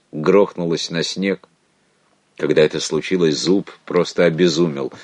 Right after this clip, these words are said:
Пес мертвой хваткой вцепился в медведя сзади и повис на нем.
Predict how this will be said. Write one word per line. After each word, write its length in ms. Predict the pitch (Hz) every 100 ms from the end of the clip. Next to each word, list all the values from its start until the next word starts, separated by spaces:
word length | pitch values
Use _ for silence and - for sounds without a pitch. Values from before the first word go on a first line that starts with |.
| - -
Пес 300 | 120 113 -
мертвой 460 | 104 123 101 117 107
хваткой 540 | - 117 107 - 95
вцепился 640 | - - 107 160 143 - 95
в 40 |
медведя 540 | 92 92 85 92 87
сзади 420 | 85 73 101 87 82
и 80 |
повис 480 | 80 107 117 113 -
на 120 | 82
нем. 260 | 73 64 55